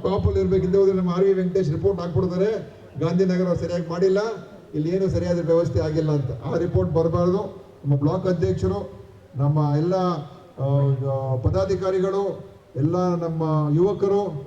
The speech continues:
ಎಲ್ಲರೂ ಸೇರಿ ಇದರಲ್ಲಿ ಭಾಗವಹಿಸಿ ನಿಮ್ಮ ಮನೆಗಳಲ್ಲಿ, ನಿಮ್ಮ ಬೀದಿಗಳಲ್ಲಿ, ನಿಮ್ಮ ಇರುವಂಥ ಸ್ಥಳಗಳನ್ನೇ ಎಲ್ಲ ತಗೊಂಡು ಎಲ್ಲ ಕಡೆ ಹೋಗಿ ಸಿಗ್ನೇಚರನ್ನು ಮಾಡಿಸ್ಕೊಂಡು ಸಲ್ಲಿಸಬೇಕು. ಜನರಿಗೆ ಈ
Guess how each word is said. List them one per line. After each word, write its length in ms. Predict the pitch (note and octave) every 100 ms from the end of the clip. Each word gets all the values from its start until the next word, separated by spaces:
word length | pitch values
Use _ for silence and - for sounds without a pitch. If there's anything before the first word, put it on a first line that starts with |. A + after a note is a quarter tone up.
| - -
ಎಲ್ಲರೂ 320 | F#3 A#3 A#3+ G#3
ಸೇರಿ 380 | - A3+ G#3 D3 - - -
ಇದರಲ್ಲಿ 320 | D3 D#3+ D#3 C#3+ E3
ಭಾಗವಹಿಸಿ 420 | F#3 F#3+ F#3 G3 F3
ನಿಮ್ಮ 160 | F3+ G3+ G3 F#3+ - C#3+ A#2+ B2
ಮನೆಗಳಲ್ಲಿ, 580 | D#3+ G3 F#3+ F#3 F#3 G#3 F#3
ನಿಮ್ಮ 200 | F3 F3+ E3
ಬೀದಿಗಳಲ್ಲಿ, 580 | E3+ F#3+ F#3+ F#3 F3+ F#3+ F#3 F3
ನಿಮ್ಮ 120 | E3
ಇರುವಂಥ 380 | E3+ F#3 F#3 F3 D3
ಸ್ಥಳಗಳನ್ನೇ 600 | E3 F3+ F#3 F#3+ G3 A#3 - - - - - C3+
ಎಲ್ಲ 200 | E3 F#3 E3
ತಗೊಂಡು 340 | D3+ E3 E3+ G#3+ - - - - - B2+ B2+
ಎಲ್ಲ 160 | E3 E3+
ಕಡೆ 140 | D#3+ D3
ಹೋಗಿ 260 | E3+ F#3 G#3 A3+ - - - -
ಸಿಗ್ನೇಚರನ್ನು 640 | C#3 D#3+ F3 E3+ E3 D3+ C#3+
ಮಾಡಿಸ್ಕೊಂಡು 460 | E3 E3 E3 E3 A3 - - -
ಸಲ್ಲಿಸಬೇಕು. 580 | C#3+ F3+ G3 D#3+ F3 D#3 C#3+ C#3
ಜನರಿಗೆ 400 | D#3 F3+ F#3 F3
ಈ 40 | F#3+